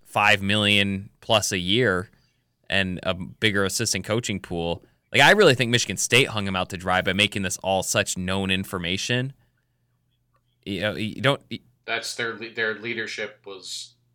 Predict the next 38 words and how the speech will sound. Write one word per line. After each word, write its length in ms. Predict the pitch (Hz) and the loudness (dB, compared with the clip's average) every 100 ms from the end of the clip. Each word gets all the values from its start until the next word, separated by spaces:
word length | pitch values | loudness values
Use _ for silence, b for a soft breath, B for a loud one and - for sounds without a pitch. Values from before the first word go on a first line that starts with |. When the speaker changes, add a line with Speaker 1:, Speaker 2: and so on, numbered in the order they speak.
| _ - _ _ _ _ - | _ -20 _ _ _ _ -18
Speaker 2:
I 60 | 95 | -16
mean, 140 | 95 95 | -16 -16
what 160 | 95 | -16
it's 280 | 92 - - _ | -14 -16 -18 _
been 240 | 95 95 | -10 -10
in 220 | 92 87 87 - | -12 -20 -20 -20
a 40 | |
lot 200 | 95 95 | -10 -8
of 80 | 92 | -8
Speaker 1:
Hmm. 40 | 92 | -10
Speaker 2:
other 200 | 95 90 | -10 -10
areas. 480 | 98 95 90 87 | -10 -10 -12 -14
It 60 | 87 | -14
was 100 | 87 | -14
just, 240 | 90 - | -12 -12
it 80 | 90 | -12
was 140 | 90 - | -14 -14
horribly 560 | - 107 101 90 98 | -12 -10 -10 -10 -12
handled 420 | 92 98 95 92 - | -10 -10 -12 -16 -16
publicly. 600 | 104 98 90 90 87 85 _ | -14 -14 -16 -18 -20 -20 _
Uh, 100 | 95 | -16
<laughs> 60 | 98 | -14
it 80 | 123 | -14
just, 320 | - 123 - | -12 -12 -10
there's, 260 | 139 127 - b | -10 -10 -12 b
is 140 | 160 156 | -4 0
there 140 | 147 | 4
any 160 | 151 175 | 6 6
other 160 | 160 | 4
way 120 | 160 151 | 2 2
to 60 | |
put 240 | - 113 127 | 0 -2 -2
it? 240 | 151 - _ _ _ _ - | -2 -4 _ _ _ _ -6
You 120 | 127 | 0
know, 260 | 135 139 151 | 2 4 2
I 100 | 123 | 0
mean, 340 | 123 120 113 - b b b | -2 -4 -8 -18 b b b
uh, 360 | 107 110 107 107 | -8 -6 -4 -6